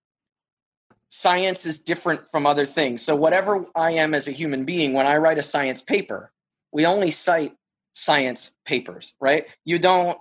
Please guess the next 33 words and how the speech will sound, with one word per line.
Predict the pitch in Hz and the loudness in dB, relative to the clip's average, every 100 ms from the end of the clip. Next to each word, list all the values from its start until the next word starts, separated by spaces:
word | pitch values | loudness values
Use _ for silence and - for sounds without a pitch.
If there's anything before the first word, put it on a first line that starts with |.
| - | -2
cite | - 202 208 - | 0 2 0 -4
philosophy | - 139 127 127 127 - 123 117 | -4 -2 0 -2 -6 -8 -8 -4
or | 143 131 | -2 -2
religious | 131 135 139 135 | -2 -2 -2 -2
scripts | - - 131 131 | -4 -4 -4 -4
or | 135 - | -8 -4
anything | 135 131 127 | -4 -4 0
else | 131 131 | 0 0
because | 151 - 139 - - - | -4 -2 -4 -4 -10 -2
not, | 233 269 - _ | -2 -2 -12 _
not | 226 311 320 | -2 0 0
because | 359 339 | 0 0
they're | 233 | 2
not | 214 208 | 2 2
important | 185 151 - 240 170 - | 0 -4 -2 -2 -4 -8
to | 165 | -4
you | 165 | 0
as | 139 | -2
a | - | -4
person, | - 247 - 104 - _ _ | -6 -4 -4 -8 -12 _ _
but | 185 190 | -2 -2
because | 185 190 160 | 0 2 2
science | - - 185 185 175 | 2 0 2 0 -2
itself | 147 - - 214 143 - - _ _ _ - | -2 0 2 2 0 -4 -14 _ _ _ -4
can | 180 | 0
only | 175 180 151 | 2 2 0
build | 175 190 185 | 2 4 4
on | 156 | 2
other | 175 196 | 2 2
ideas | 160 143 135 139 131 | 2 0 0 -2 2
that | 135 131 | 2 0
are | |
s-, | 127 - | -2 -6